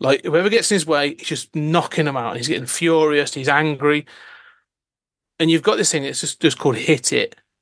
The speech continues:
And it's this idea of, you know, just the, the throb of it all. But what you start to learn is, like, Moon Knight sort of sees him in an, in an altercation and decides to take him out. And you realise that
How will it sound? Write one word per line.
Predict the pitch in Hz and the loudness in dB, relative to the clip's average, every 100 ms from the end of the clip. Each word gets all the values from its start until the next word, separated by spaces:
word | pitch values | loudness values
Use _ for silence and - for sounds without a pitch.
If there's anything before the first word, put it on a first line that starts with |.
| _ | _
And | 160 147 | -2 0
it's | - | 0
this | 139 | 0
idea | 135 131 131 | 2 4 4
of, | 123 - - | 2 -2 -4
you | 131 | -4
know, | 107 | -4
just | 113 - | -2 0
the, | 139 | 2
the | 123 127 | 2 2
throb | - 131 135 135 135 | 0 0 2 2 0
of | 127 | -4
it | - | -4
all. | 82 - - - - - - | -4 -8 -16 -20 -20 -20 -8
But | 147 | -2
what | 165 262 | 0 2
you | |
start | - 214 - | 2 2 2
to | |
learn | 151 170 165 | 2 4 2
is, | 120 | 0
like, | 143 | -2
Moon | 160 202 196 | 2 2 4
Knight | 156 | 2
sort | - - | 0 0
of | - | 2
sees | 220 208 | 2 2
him | 175 175 160 | 2 0 -2
in | 170 | -2
an, | 175 170 151 - - | 0 -2 -2 -6 0
in | 151 135 | 0 0
an | 151 | -2
altercation | 156 - - 120 120 123 | -2 -2 -4 -4 -4 -6
and | 123 | -6
decides | 123 151 139 - | -2 0 0 -2
to | - | -2
take | 135 131 | -2 -2
him | 135 | -2
out. | 139 113 - _ _ _ _ _ _ _ _ _ _ _ _ - | 0 -2 -10 _ _ _ _ _ _ _ _ _ _ _ _ -2
And | 160 | 0
you | 143 | 2
realise | 139 170 180 139 131 - | 2 2 4 2 0 -2
that | 143 | -2